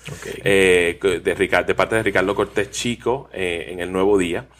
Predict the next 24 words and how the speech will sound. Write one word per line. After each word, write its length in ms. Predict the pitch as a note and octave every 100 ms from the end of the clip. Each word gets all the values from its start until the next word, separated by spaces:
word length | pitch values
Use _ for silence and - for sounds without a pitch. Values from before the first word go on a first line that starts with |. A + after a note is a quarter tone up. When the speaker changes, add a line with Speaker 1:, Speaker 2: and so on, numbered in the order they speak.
| - - - - -
Speaker 2:
eh, 320 | G2 F#2 F#2
quien 480 | - G#2+ G2 F#2+ F#2+
me 240 | F#2+ F#2
hace 240 | F#2 F#2 A2
una 180 | G#2+
serie 280 | G#2 G#2+ G#2+
de 120 | G#2+
preguntas 540 | G#2 G#2+ B2 D3 C#3 -
sobre 800 | G#2 F#2+ F#2 F#2 F2+ F2 E2+ F2+
el, 140 | E2+
el, 440 | F2 E2+ D#2+ D#2 G2 - _ - _ _ _ _
hablando 380 | - F#2 F#2 G#2+
de 60 |
los 120 | G#2+
ciclos 320 | - G#2 G#2 G#2
recurrentes, 580 | G2 G#2 C#3 D3 B2 F#2+
la, 140 | F2+
la 120 | F#2
más 180 | F#2 F#2+
reciente 460 | G#2 - G#2+ - -
crisis 460 | A2+ A2+ - G2+
en 80 | F2+
la 120 | F2
península, 640 | F2+ F2+ F2+ G2+ G2 F#2